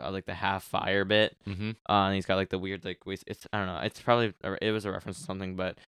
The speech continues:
Speaker 1: it was when it was what he wore at day one, I think. Um,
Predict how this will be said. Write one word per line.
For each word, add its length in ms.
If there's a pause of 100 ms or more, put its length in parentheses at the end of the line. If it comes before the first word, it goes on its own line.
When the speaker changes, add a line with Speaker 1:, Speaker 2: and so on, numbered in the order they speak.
(100)
Speaker 1:
it 80
was 120
when 480
it 40
was 120
what 140
he 80
wore 240
at 80
day 160
one, 320
I 80
think. 420
Um, 500